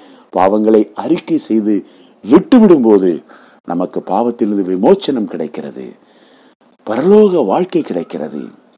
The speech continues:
நரகத்திலிருந்து விடுதலை கிடைக்கிறது,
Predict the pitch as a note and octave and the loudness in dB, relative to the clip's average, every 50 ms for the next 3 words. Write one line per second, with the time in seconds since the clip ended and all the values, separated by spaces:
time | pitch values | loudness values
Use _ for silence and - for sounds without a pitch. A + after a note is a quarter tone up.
0 | _ _ _ _ _ _ _ _ _ _ _ _ - E2 F#2 G#2 B2 C#3 D3 C#3 | _ _ _ _ _ _ _ _ _ _ _ _ -10 -4 -2 -2 0 0 0 -2
1 | - - A2 F#2+ F#2+ F#2 F2+ E2+ F2 D2+ D#2 E2 A#2 C#3 C#3+ B2 G#2 - - - | -2 -2 -4 -4 -2 -6 -6 -6 -8 -8 -4 -4 -4 -4 -4 -6 -6 -8 -12 -18
2 | - - - - - - _ - | -16 -18 -18 -18 -18 -20 _ -20